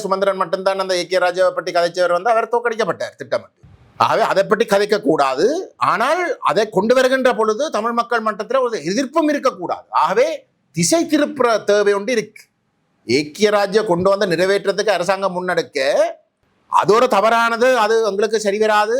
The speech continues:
எங்களுக்கு ஒரு சமஷ்டி தீர்வு மட்டும்தான் சரி வரும்ன்றதை சொல்றதை தவிர்த்து கொள்வதற்கு மக்களை திசை திருப்பி இந்த நேரத்துல வந்து முப்பத்தி எட்டு வருஷமாக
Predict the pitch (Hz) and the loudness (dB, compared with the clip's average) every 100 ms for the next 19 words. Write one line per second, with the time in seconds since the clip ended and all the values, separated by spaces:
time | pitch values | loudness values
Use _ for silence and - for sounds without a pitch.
0 | 285 269 _ _ _ _ _ - 135 180 | -4 -8 _ _ _ _ _ -6 0 2
1 | 214 214 226 180 196 214 202 220 226 196 | 2 2 2 0 -2 -2 -2 0 2 0
2 | 190 220 226 170 175 208 220 226 226 226 | -2 -2 -2 0 0 2 0 -2 -4 -2
3 | 226 - 185 196 214 208 - 156 220 214 | -2 0 0 0 0 -2 -2 0 0 -2
4 | - 262 220 202 185 165 - 277 440 440 | -6 -2 0 2 2 -2 -4 -4 -4 -4
5 | _ _ _ - 147 - 214 202 170 185 | _ _ _ -4 -4 0 0 0 -2 0
6 | 190 180 160 117 240 294 294 - _ _ | 0 0 -2 -2 -2 -2 -4 -14 _ _
7 | _ _ _ _ _ - - 135 214 302 | _ _ _ _ _ -20 0 2 4 4
8 | 330 320 302 294 294 285 262 233 220 220 | 4 4 4 4 2 0 0 2 0 0
9 | 269 277 262 - _ _ _ _ - 135 | 0 0 -2 -8 _ _ _ _ -8 -2
10 | - 247 285 285 277 254 233 254 226 214 | 0 2 2 0 2 0 2 0 0 0
11 | 214 208 214 | 0 -2 0